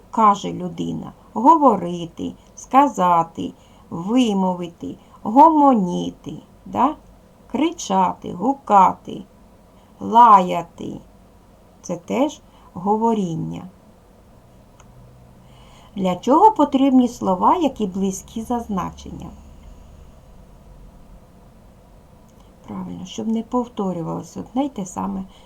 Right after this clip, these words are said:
слово. Ми замінюємо його близьким за значенням. Що означають ці дієслова? Вони, дітки, означають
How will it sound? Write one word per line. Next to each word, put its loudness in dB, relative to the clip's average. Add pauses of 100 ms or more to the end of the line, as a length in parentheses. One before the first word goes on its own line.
(120)
слово. -12 (220)
Ми -2
замінюємо -4
його -10 (340)
близьким -6 (360)
за -12 (260)
значенням. -12 (2000)
Що -2
означають -2
ці -6
дієслова? -6 (1300)
Вони, -2
дітки, -8
означають -4